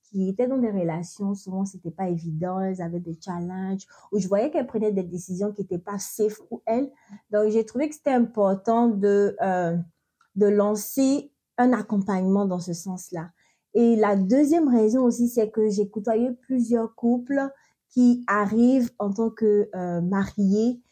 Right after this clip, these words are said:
mais, euh, je suis consciente que la réalité du Canada, ça va vite,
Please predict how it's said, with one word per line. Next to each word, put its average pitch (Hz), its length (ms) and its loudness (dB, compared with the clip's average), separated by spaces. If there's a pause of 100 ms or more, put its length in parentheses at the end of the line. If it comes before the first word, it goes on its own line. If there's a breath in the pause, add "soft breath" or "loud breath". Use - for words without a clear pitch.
(280)
mais, 247 600 2
euh, 214 240 4
je 202 60 -6
suis - 100 -10
consciente 247 420 0
que 233 100 -2
la 190 100 2
réalité 196 360 -2
du 208 120 -4
Canada, 190 500 -4
ça 190 180 -10
va 160 200 -2
vite, 247 680 2